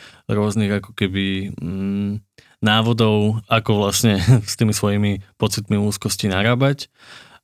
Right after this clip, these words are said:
A keď sa objaví niekto, kto dokáže ich nejakým spôsobom ovplyvniť alebo v tom ich uvažovaní pohnúť, tak, e, tým získava nad nimi výhodu a viem si predstaviť, že, že to je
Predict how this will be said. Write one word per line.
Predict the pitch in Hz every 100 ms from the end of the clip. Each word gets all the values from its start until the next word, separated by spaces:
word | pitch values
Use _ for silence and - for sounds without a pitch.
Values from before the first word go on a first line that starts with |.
| _
A | 104 101 101 104 101 101 95 -
keď | 110
sa | - 110
objaví | 110 107
niekto, | 107 110 -
kto | 107 - 110 104 104 101 _ _ _
dokáže | - 98 110 101 98 104 101 101
ich | 98 -
nejakým | 104 101 101 104
spôsobom | - - 101 98 104
ovplyvniť | 120 143 143 131 117
alebo | 104 104 101 101 101
v | 101
tom | 107 101
ich | 101 101
uvažovaní | 101 101 101 98 98
pohnúť, | 98 107 131 135 135 - _ _ _ - _ _
tak, | - 104 101 -
e, | 104 101 101 101 101 101 107 113 -
tým | 110 107 98
získava | 92 - 104 101
nad | 101
nimi | 104 104 101 101 - - -
výhodu | 110 113 117 131 135 - - - - -
a | - 104
viem | 107 110 101 101
si |
predstaviť, | 104 101 - 107 101 98 -
že, | 104 107 104 101 101
že | - 104
to | 104
je | 104